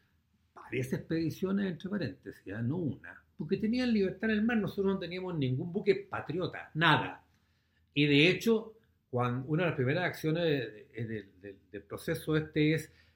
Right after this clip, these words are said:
crear, eh, la apertura de puertos para el comercio internacional, ya no solamente con las colonias españolas. Lo cual mandó a,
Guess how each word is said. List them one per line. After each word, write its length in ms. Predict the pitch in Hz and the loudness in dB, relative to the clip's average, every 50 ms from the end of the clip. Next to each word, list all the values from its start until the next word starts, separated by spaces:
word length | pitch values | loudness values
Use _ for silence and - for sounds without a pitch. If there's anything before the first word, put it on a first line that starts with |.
| _ _ | _ _
crear, 640 | _ - 139 135 131 139 151 170 180 185 175 - - - | _ 0 4 6 8 8 8 8 6 4 0 -6 -8 -4
eh, 300 | - 127 127 123 127 - - | -2 -2 -2 -2 -4 -6 -4
la 140 | - 123 127 | -2 -2 -2
apertura 440 | 127 135 127 - - 180 180 175 160 | -2 -2 -6 -6 -4 -2 0 2 4
de 100 | 139 127 | 4 4
puertos 600 | - 214 185 143 - - 120 98 - - - _ _ _ _ _ _ _ _ _ - | 4 4 2 2 0 -6 -10 -12 -12 -14 -20 _ _ _ _ _ _ _ _ _ -2
para 180 | 143 143 143 | 0 2 2
el 120 | 135 135 - | 2 2 0
comercio 540 | 143 139 156 180 190 151 - - - 202 | 2 4 4 4 4 4 2 2 4 4
internacional, 920 | 185 160 147 - 151 131 123 127 127 127 - 127 127 160 170 139 - - - _ _ _ _ | 4 4 2 2 0 0 2 0 0 -2 -2 -2 0 2 2 0 0 -4 -10 _ _ _ _
ya 120 | 107 107 113 | -10 -8 -6
no 140 | 147 147 | -8 -6
solamente 520 | - 165 143 139 143 156 156 - - 143 - | -4 -4 -2 -2 -2 -2 -2 -2 -4 -6 -6
con 140 | 127 113 113 | -8 -12 -12
las 100 | 107 - | -14 -14
colonias 500 | _ 117 113 123 131 135 131 120 110 - | _ -6 -4 -4 -4 -2 -4 -4 -6 -6
españolas. 460 | - 107 104 110 123 110 90 87 - - _ _ _ _ _ _ _ _ _ _ _ _ _ _ _ - | -8 -8 -6 -6 -6 -6 -8 -12 -16 -18 _ _ _ _ _ _ _ _ _ _ _ _ _ _ _ -2
Lo 200 | 160 185 180 - | 0 0 4 6
cual 320 | 208 220 233 233 220 - - - _ _ _ _ _ _ | 6 6 6 6 2 -2 -6 -14 _ _ _ _ _ _
mandó 640 | 190 190 190 190 180 190 214 226 233 233 220 226 - | -2 0 0 2 4 6 6 8 8 6 4 2 -2
a, 380 | 170 175 170 165 165 165 - | -4 -4 -2 -2 -4 -4 -6